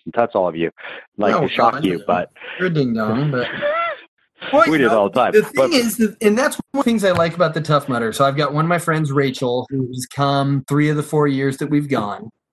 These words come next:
Speaker 2: And
Speaker 1: Mm-hmm.
Speaker 2: this last year was the first time she actually made it up the, uh,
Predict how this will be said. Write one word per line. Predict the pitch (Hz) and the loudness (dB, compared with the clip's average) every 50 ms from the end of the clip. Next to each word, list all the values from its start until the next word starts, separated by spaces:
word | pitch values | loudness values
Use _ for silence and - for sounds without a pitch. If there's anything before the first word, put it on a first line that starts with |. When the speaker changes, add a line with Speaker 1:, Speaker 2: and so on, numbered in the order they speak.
| _ _ | _ _
Speaker 2:
And | 135 131 127 120 120 117 117 117 117 113 | -4 -2 0 0 0 0 0 0 0 2
Speaker 1:
Mm-hmm. | 117 135 135 131 139 147 - | 2 4 4 4 2 0 -4
Speaker 2:
this | - 143 147 143 - 139 | -4 -4 -2 -2 -4 -4
last | 127 123 135 135 147 156 185 160 - - - | -2 0 0 2 2 0 -2 -4 -4 -4 -2
year | 185 185 170 | 0 0 0
was | 139 127 - | 0 -4 -4
the | - 127 | -4 -4
first | 117 - - - 165 170 170 156 - | -6 -4 -2 0 0 0 0 0 -2
time | 165 165 156 135 | 0 0 0 -2
she | 131 - - 147 143 143 | -2 -2 0 0 2 2
actually | 139 139 - - 131 123 | 0 -2 -2 -2 -2 0
made | 127 131 135 139 139 | 0 0 0 0 0
it | 139 135 - - | -2 -2 -2 -2
up | 123 127 131 127 - - - | 0 0 0 -2 -4 -14 -20
the, | 131 123 123 120 120 120 120 | -8 -6 -2 -2 -2 0 0
uh, | 117 113 113 110 110 110 | 0 0 0 0 -2 -2